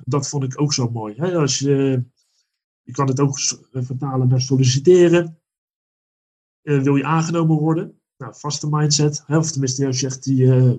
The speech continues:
als je, ja, je stelt een prestatiedoel. Of ga je denken van, "Ik wil beter worden in solliciteren." Nou, dan wordt het veel minder erg om, eh,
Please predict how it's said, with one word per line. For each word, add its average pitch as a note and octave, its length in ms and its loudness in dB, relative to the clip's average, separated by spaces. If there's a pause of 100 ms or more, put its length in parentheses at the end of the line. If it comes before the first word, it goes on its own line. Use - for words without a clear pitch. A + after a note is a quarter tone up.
(240)
als - 120 -20
je, C#3 80 -6
ja, B2 220 -2
je B2 100 0
stelt C3 260 -2
een C3+ 60 2
prestatiedoel. D3+ 680 2 (1200)
Of F3 160 -2
ga C#3+ 160 0
je C3 100 4
denken C3 300 2
van, C3 140 -4
"Ik C3+ 80 -6
wil C#3 140 2
beter D#3 320 4
worden C#3 240 2
in C#3 60 0
solliciteren." C3 800 0 (280)
Nou, A#2+ 120 -14
dan C3+ 100 -6
wordt C#3+ 140 0
het C3 120 -14
veel C3 200 0
minder B2+ 280 0
erg D3+ 320 -2
om, B2+ 320 0
eh, A#2+ 160 0